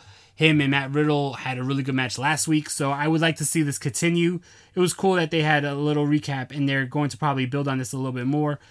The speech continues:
We also see a vignette for Shotzi Blackheart, and basically her beef with Dakota Kai. I like this because Shotzi Blackheart is a great character, going back to what I was saying about Karrion Kross, a great character for N X T's women division,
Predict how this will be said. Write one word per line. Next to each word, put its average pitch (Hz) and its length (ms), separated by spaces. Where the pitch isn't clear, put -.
We 240 160
also 285 220
see 277 220
a 240 40
vignette 240 320
for 226 140
Shotzi 220 360
Blackheart, 165 520
and 170 480
basically 196 540
her 170 140
beef 175 400
with 170 460
Dakota 165 320
Kai. 165 400
I 277 180
like 277 200
this 214 140
because 208 380
Shotzi 226 280
Blackheart 202 460
is 160 400
a 175 120
great 185 380
character, 190 640
going 180 300
back 196 180
to 190 100
what 185 140
I 165 60
was 165 120
saying 185 180
about 160 180
Karrion 143 300
Kross, 185 420
a 185 80
great 185 220
character 202 360
for 170 180
N 170 160
X - 160
T's 151 180
women 285 240
division, 147 540